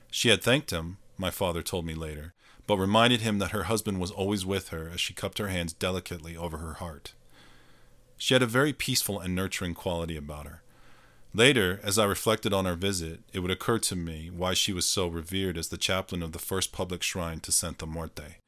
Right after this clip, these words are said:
Her energy was instantly disarming, which is not something one might expect when visiting Ground Zero for a so-called death cult, in the roughest part of town, in one of the biggest cities in the world. Feeling more comfortable, I asked if I could get some pictures of the three of them standing together, to which Dona Queta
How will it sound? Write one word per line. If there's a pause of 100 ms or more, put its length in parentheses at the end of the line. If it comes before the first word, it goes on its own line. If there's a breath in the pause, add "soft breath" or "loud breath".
(560 soft breath)
Her
energy
was
instantly
disarming,
which
is
not
something
one
might
expect
when
visiting
Ground
Zero
for
a
so-called
death
cult, (300)
in
the
roughest
part
of
town, (280)
in
one
of
the
biggest
cities
in
the
world. (1400 soft breath)
Feeling
more
comfortable,
I
asked
if
I
could
get
some
pictures
of
the
three
of
them
standing
together,
to
which
Dona
Queta